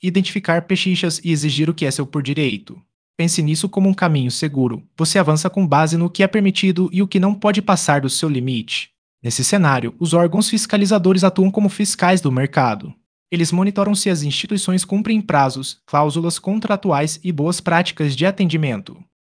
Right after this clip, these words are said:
Quando algo foge do padrão, como cobranças indevidas ou falta de comunicação, você tem canais formais para denunciar e buscar reparo. A chance de você ser ouvido aumenta quando você sabe exatamente onde reclamar e quais provas reunir,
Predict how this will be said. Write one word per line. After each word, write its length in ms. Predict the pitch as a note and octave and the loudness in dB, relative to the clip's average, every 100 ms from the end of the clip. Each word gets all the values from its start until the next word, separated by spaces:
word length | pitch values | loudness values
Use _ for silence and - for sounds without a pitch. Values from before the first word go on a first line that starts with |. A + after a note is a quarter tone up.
| _ | _
Quando 200 | C3 C#3+ | 0 2
algo 200 | D#3+ E3+ | 2 0
foge 300 | - D#3+ D#3+ | -2 0 2
do 120 | E3 | 0
padrão, 500 | G3 D#3+ C3+ B2+ D#3 - _ | 2 2 2 0 -4 -14 _
como 220 | - G3+ | -2 -2
cobranças 540 | G#3 A3 D#3 F3 F#3 E3+ | 0 0 2 2 2 2
indevidas 600 | G#3 F3 G3+ G#3 G#3 - | 2 2 2 2 0 -4
ou 60 | |
falta 360 | G3 - F#3 F#3 | -4 0 0 0
de 100 | F3+ | -2
comunicação, 800 | - G3 E3+ D#3+ F3+ - D3+ D3+ - _ - | 0 0 0 0 -2 0 -2 -2 -10 _ -6
você 180 | F3+ | -4
tem 160 | D3+ F3 | -2 -2
canais 380 | F#3 C#3+ D#3 E3 | -2 0 -2 -2
formais 420 | - D3+ C3 D3+ | 0 0 0 -2
para 200 | - D3+ | -2 -2
denunciar 680 | C#3+ F3 F3+ - E3 E3 D#3+ | 0 0 0 0 0 0 -2
e 80 | F#3 | -4
buscar 340 | F3 F#3+ - | -2 -2 0
reparo. 560 | F3+ F#3+ - C3 G#2 A2 - _ _ | 0 0 0 -2 -2 -8 -16 _ _
A 80 | D3 | -4
chance 280 | C#3+ F#3 F#3+ | 0 0 0
de 60 | F#3+ | -2
você 260 | F#3+ F3+ F#3+ | -2 -2 -2
ser 180 | G#3 | 0
ouvido 280 | G#3 D#3+ D#3+ | 0 2 2
aumenta 360 | F3+ D#3+ D#3 D#3 | 2 2 0 -2
quando 300 | - F3 G3 | -2 0 2
você 240 | F#3 G3 | 0 0
sabe 320 | - E3 E3 | 0 0 0
exatamente 540 | F3+ F3+ F#3 F3 E3 G3+ | 0 0 0 0 0 2
onde 180 | G3 F#3 | 2 4
reclamar 600 | F#3+ F#3+ F3 C#3 C#3+ C#3+ | 2 2 0 0 -2 -4
e 60 | D3+ | -8
quais 340 | - C3+ D#3 | -2 -2 -2
provas 360 | - F3 F3+ F3 | -2 0 0 0
reunir, 540 | G3 A3+ F3+ B2 D3 | 0 2 2 0 -4